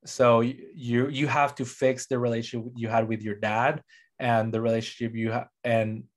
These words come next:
and the relationship you have with boys, uh, or guys um, that was probably not, not enough,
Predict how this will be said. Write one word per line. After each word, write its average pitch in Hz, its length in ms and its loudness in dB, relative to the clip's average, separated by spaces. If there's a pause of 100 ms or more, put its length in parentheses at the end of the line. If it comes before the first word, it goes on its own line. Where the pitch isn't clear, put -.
(100)
and 117 120 -4
the 120 80 2
relationship 120 420 2
you 110 60 -4
have 113 240 2
with 104 240 -4 (400)
boys, 123 640 4 (540)
uh, 110 580 2 (100)
or 117 140 2
guys 120 540 2 (500)
um, 104 680 -2 (280)
that 117 160 4
was 120 240 4
probably 127 580 4
not, 113 440 0 (100)
not 139 260 6
enough, 117 580 0